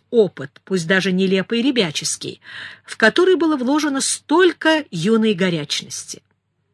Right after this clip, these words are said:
Она имеет право делать свои собственные ошибки и учиться на них. Со временем она раскусит своих дрессированных пуделей, а пока, если Ферран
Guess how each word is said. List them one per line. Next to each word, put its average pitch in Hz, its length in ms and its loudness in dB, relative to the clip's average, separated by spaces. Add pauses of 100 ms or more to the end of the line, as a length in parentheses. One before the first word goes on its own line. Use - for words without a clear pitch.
(240)
Она 330 260 4
имеет 302 300 0
право 233 320 -2
делать 175 380 0
свои 170 220 -2
собственные 156 720 -6
ошибки 214 560 -6 (240)
и 190 80 -4
учиться 190 580 -2
на 139 160 -10
них. - 320 -20 (340)
Со 349 220 4
временем 208 540 2 (420)
она 294 280 6
раскусит 302 580 0
своих 190 360 0
дрессированных 180 840 0
пуделей, 185 640 0 (520)
а 190 100 4
пока, 226 420 4
если 202 460 0
Ферран 208 720 2